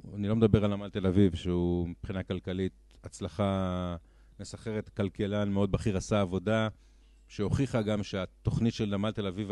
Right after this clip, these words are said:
שרצו לבנות במגדלים ובתי מלון, היא לא הייתה יותר רווחית ממה שנעשה בנמל. אז נמל יפו, אה, על זה שהוא הוסיף עשרות, אולי כבר מעל, מקומות עבודה ליפואים, הוא הכניס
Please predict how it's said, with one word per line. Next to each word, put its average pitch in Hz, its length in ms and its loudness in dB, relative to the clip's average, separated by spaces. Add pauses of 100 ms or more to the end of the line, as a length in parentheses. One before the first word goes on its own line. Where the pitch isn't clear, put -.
(100)
שרצו 92 640 -2
לבנות 113 240 4
במגדלים 95 760 -4
ובתי 87 340 -6
מלון, 139 460 0 (520)
היא 98 80 -2
לא 120 80 8
הייתה 120 200 8
יותר 110 180 4
רווחית 104 400 2
ממה 95 180 6
שנעשה 90 420 0
בנמל. 82 380 -2 (760)
אז - 140 -18
נמל 113 280 6
יפו, 131 600 4 (840)
אה, 98 60 -12 (500)
על 110 240 -4
זה 110 140 0
שהוא 110 160 -8
הוסיף - 540 -4 (480)
עשרות, 110 600 6
אולי 98 220 -2
כבר 95 220 0
מעל, 92 500 2 (600)
מקומות 104 420 2
עבודה 98 360 8
ליפואים, 98 640 6
הוא 90 120 0
הכניס - 580 -6